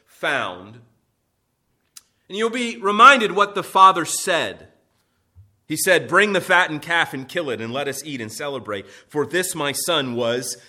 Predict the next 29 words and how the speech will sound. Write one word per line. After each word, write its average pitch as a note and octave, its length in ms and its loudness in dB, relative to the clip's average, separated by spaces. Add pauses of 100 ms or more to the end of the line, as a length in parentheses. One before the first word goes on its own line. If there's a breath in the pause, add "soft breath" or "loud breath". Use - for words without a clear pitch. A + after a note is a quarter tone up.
(240 loud breath)
dead A2+ 560 0 (1160)
and A#2 160 -8
is A2 140 -6
alive A#2+ 460 -2
again. G2 580 -8
He B2 120 -10
was G2+ 280 -10
lost A#2 760 -6 (500)
and G#2 240 -8
is G2+ 540 -8
found." F#2+ 440 -8
And, F#2 120 -18 (360 soft breath)
and A#3 100 -8
this - 180 -6
serves B3 280 6
as F3+ 120 -6
an F#3+ 80 -4
illustration G#3 680 -2
for F#3+ 280 -2 (240 loud breath)
w-, D3+ 340 -18 (420)
really A#3+ 320 -6 (100)
who B3 220 -4
we B3 220 -4
are A#3+ 560 -2 (920)
before G#3+ 380 2
Christ. A3+ 420 0
We A3 180 -4
are F#3+ 320 0 (260 loud breath)
dead, D#3+ 720 2